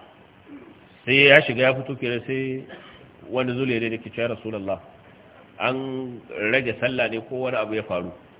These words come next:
Ko ka manta?" Sai ce, "Ba a rage sallah ba, kuma ba mu manta ba. Ma'ana ni na san ba a rage sallah ba, kuma ni ban san na manta wani abu ba."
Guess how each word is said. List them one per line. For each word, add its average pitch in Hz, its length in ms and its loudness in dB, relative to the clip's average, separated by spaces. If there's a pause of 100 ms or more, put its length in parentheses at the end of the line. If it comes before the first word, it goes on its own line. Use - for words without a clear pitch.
(1300)
Ko 101 100 -10
ka 104 200 0
manta?" 98 380 -6 (1400)
Sai 104 160 -4
ce, 101 120 -6
"Ba 80 120 -4
a 90 60 -4
rage 113 240 -2
sallah 117 220 -2
ba, 107 60 -6
kuma 127 220 -6
ba 95 40 -4
mu 92 80 -8
manta 80 280 -12
ba. 67 100 -14 (720)
Ma'ana 92 340 -4
ni 139 360 -4 (220)
na 123 180 0
san 135 120 -2
ba 92 100 -2
a 95 60 -2
rage 95 220 -6
sallah 85 200 -4
ba, 80 60 -10
kuma 131 200 -4
ni 147 120 -2
ban 117 160 -2
san 113 140 -4
na 113 140 -2
manta 104 240 -6
wani 87 120 -6
abu 69 160 -10
ba." 62 100 -18